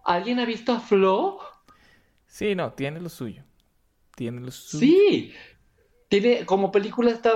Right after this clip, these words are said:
Speaker 1: es mucho más completa Buscando a Nemo que Buscando a Dory. Quita-, hay que ser objetivos, Germán.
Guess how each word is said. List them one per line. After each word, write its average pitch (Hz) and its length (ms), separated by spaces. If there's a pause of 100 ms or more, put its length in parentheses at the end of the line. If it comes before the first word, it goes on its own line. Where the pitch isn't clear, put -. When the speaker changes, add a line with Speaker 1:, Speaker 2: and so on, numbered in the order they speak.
(140)
Speaker 1:
es 180 140
mucho 190 240
más 170 160
completa 165 500
Buscando 151 280
a 143 40
Nemo 147 140
que 147 60
Buscando 123 300
a - 40
Dory. 101 180 (720)
Quita-, - 320
hay 151 180
que 180 100
ser 175 140
objetivos, 120 400
Germán. 104 300